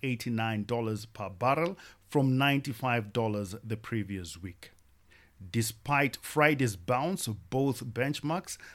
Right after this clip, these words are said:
were headed for a weekly drop, with Brent crude down about zero point six percent for the week, while W T I was on track for a weekly decline of zero point three percent. They say that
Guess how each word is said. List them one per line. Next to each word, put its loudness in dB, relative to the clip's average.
were 2
headed 2
for 0
a 2
weekly 0
drop, 0
with 0
Brent 2
crude -2
down 4
about -2
zero 2
point -2
six -6
percent -4
for -6
the -8
week, -2
while 4
W 2
T -4
I 2
was 0
on 0
track -2
for -2
a 0
weekly -2
decline -4
of -4
zero 0
point -6
three -6
percent. -8
They 2
say 4
that 0